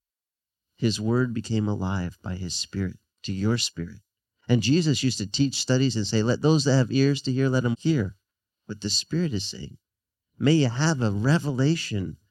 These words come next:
from His Spirit, what He's saying. Because if I give you a whole bunch of information, you could always be learning and never come to the knowledge of the truth. Information, information, information. You get s-,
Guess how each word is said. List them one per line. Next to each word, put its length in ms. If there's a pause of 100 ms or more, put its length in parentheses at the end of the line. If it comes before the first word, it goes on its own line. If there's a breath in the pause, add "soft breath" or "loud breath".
(160)
from 240
His 180
Spirit, 380
what 100
He's 160
saying. 380 (260)
Because 240
if 100
I 120
give 200
you 120
a 20
whole 140
bunch 260
of 60
information, 960 (880)
you 100
could 160
always 380
be 160
learning 540 (840)
and 160
never 260
come 420
to 120
the 80
knowledge 460
of 80
the 80
truth. 520 (520)
Information, 680
information, 680
information. 600
You 60
get 100
s-, 220